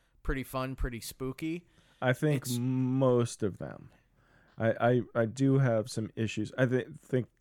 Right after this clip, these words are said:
Speaker 2: my only real issues with this movie are, like, um, some of the, some of the effects on the monsters.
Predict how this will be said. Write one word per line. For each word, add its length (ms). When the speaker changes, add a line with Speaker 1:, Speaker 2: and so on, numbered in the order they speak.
Speaker 2:
my 280
only 320
real 380
issues 460
with 240
this 180
movie 340
are, 280
like, 300
um, 400
some 240
of 80
the, 360
some 180
of 60
the 60
effects 380
on 80
the 80
monsters. 640